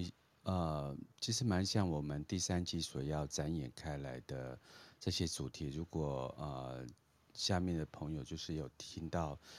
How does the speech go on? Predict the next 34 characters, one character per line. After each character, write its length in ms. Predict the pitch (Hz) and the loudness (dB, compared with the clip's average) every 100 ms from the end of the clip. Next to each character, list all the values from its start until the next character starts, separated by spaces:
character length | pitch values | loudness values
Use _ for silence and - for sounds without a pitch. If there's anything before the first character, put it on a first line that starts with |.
| - | -10
这 140 | - 87 | 0 2
一 80 | 82 | 2
整 200 | 78 67 | 0 -2
季 140 | 87 | 0
的 100 | 78 | 0
节 240 | 69 71 | 0 -2
目， 240 | 73 80 69 | 0 0 -2
我 80 | 67 | -4
们 120 | 71 | -4
曾 180 | - 71 | -4 -2
经 180 | 82 | -2
谈 240 | 82 78 69 | -4 -6 -6
及， 160 | - | -6
就 160 | 71 78 | -4 -4
是 60 | - | -2
说 180 | 78 | -2
跟 220 | 76 82 85 | 0 0 0
自 140 | 85 | -2
己 180 | - 71 | -4 -6
的 220 | 69 67 | -6 -4
身 180 | - 82 | -2 -2
心 260 | 85 82 | -4 -2
灵 160 | 78 64 - | -4 -6 -4
共 240 | 76 67 | -4 -4
感， 260 | 71 - - _ _ _ - - - - - | -8 -12 -14 _ _ _ -20 -20 -20 -20 -6
然 180 | 78 78 | -2 -2
后 380 | - 78 76 67 - | -2 0 2 2 0
自 160 | - 90 | 0 4
动 200 | 90 82 | 4 4
程 180 | - 69 | 0 0
式 200 | - 78 | 0 0
化 240 | - 76 | 0 -2
的 100 | 76 | -2
你， 300 | 69 69 - | -6 -6 -10